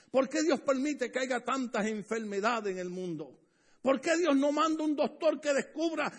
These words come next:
una medicina en contra del cáncer y en contra de tanta enfermedad mortal?". Y alguien le contestó y dijo, "Sí,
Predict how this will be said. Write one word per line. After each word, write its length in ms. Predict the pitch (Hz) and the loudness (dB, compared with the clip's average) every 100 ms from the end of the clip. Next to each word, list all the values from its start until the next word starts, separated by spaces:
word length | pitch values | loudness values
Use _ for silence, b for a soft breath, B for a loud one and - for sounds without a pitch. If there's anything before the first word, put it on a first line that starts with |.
| B | B
una 240 | 339 320 | 2 4
medicina 540 | 294 294 233 - 320 294 | 2 0 -2 0 0 0
en 80 | 247 | 0
contra 400 | 311 302 277 285 | 0 0 0 0
del 160 | 262 | 0
cáncer 420 | 262 311 302 277 285 | -2 0 0 0 0
y 40 | |
en 140 | 277 | 0
contra 440 | - 320 302 269 269 | 0 0 0 0 -4
de 60 | |
tanta 260 | 262 302 285 | -2 -2 -2
enfermedad 480 | 254 247 254 262 262 | -2 -2 0 -2 -2
mortal?". 580 | 254 - 233 226 202 160 _ _ _ _ _ _ _ _ | -4 -4 -4 -6 -8 -14 _ _ _ _ _ _ _ _
Y 140 | 139 190 | 0 2
alguien 300 | 196 196 196 | 2 0 -4
le 60 | |
contestó 460 | 196 190 185 - 208 | -6 -6 -6 -2 0
y 40 | |
dijo, 160 | 180 156 | 0 -2
"Sí, 440 | 160 185 240 - | -2 -2 -4 -8